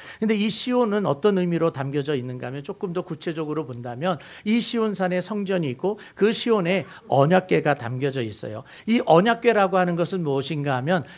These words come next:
하나님이 임재하시는 곳입니다. Dwellingness, presence of God. 하나님이 함께하고 계시는 거예요. 그 하나님이 그 자리에 함께 가고 계실 때 하나님이 만나주시겠다라고 약속하고 계시고요. 하나님이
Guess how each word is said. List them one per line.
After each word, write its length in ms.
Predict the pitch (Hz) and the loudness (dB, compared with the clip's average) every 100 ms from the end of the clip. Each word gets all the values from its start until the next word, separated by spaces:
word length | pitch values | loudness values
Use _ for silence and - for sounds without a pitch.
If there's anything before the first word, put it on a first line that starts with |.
| - | -8
하나님이 640 | 247 254 226 175 190 165 - | 0 2 2 2 0 -2 -4
임재하시는 920 | 151 151 156 147 185 165 175 170 139 | -2 0 -2 0 0 2 -2 -4 -6
곳입니다. 540 | 120 - 110 95 - - - | -8 -12 -14 -18 -20 -12 -4
Dwellingness, 800 | 147 156 143 117 104 - - - | -2 -2 -4 -8 -14 -16 -18 -10
presence 640 | - 220 165 123 107 - - - | 0 0 0 -6 -10 -12 -16 -6
of 180 | 139 120 | -6 -4
God. 240 | 110 98 - - - | -10 -10 -14 -20 -16
하나님이 680 | - 269 277 262 240 277 277 - | -6 0 2 2 0 -2 -6 -10
함께하고 640 | - 330 - 240 240 190 | -4 -4 -2 -2 0 0
계시는 480 | 139 123 151 139 123 | -2 -4 -4 -6 -6
거예요. 300 | 113 110 101 - - - | -10 -12 -14 -16 -10 6
그 80 | |
하나님이 560 | 277 254 269 262 247 240 | 8 8 8 8 6 4
그 160 | 180 175 | 2 4
자리에 340 | 202 190 196 | 4 6 4
함께 340 | 185 220 214 | 2 0 0
가고 280 | 190 175 170 | 2 0 0
계실 300 | 160 - 151 | -4 -4 -4
때 100 | 180 | -4
하나님이 480 | 160 180 160 165 175 - - | -2 0 0 0 -2 -4 4
만나주시겠다라고 1200 | 139 147 196 247 185 196 180 156 - 143 139 131 | 6 6 6 4 2 -6 -4 -4 0 0 0 -2
약속하고 680 | 139 117 - 147 147 139 131 | -4 -4 -6 -8 -6 -6 -4
계시고요. 500 | 113 135 127 160 208 - - | -6 -6 -6 -6 -6 -12 -4
하나님이 640 | 254 262 254 233 254 135 | 2 4 4 2 0 -2